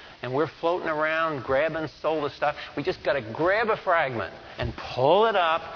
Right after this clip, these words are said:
and start recycling the Word of God through our, through our spirit, through our mind. And when that happens, then we have confidence. We come to a conclusion, like we say.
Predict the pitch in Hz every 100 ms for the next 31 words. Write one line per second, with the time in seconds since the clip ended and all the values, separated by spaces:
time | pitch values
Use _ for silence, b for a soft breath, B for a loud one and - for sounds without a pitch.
0 | B - 127 - 139 120 139 120 - -
1 | 147 175 202 170 170 160 117 123 151 180
2 | 135 127 135 127 - 120 127 135 - -
3 | - - 113 123 - - 185 156 110 -
4 | - - 110 120 139 156 143 101 - -
5 | - B B B B B B B - B
6 | 131 127 131 196 240 226 226 214 233 233
7 | - 67 120 - - - - - B B
8 | B B B B - - - - - -
9 | - - - - - 135 120 190 226 170
10 | 165 196 - - 139 135 147 151 - 196
11 | 196 127 120 135 131 - 147 147 147 147
12 | 135 - 190 202 - 120 120 120 120 -
13 | 160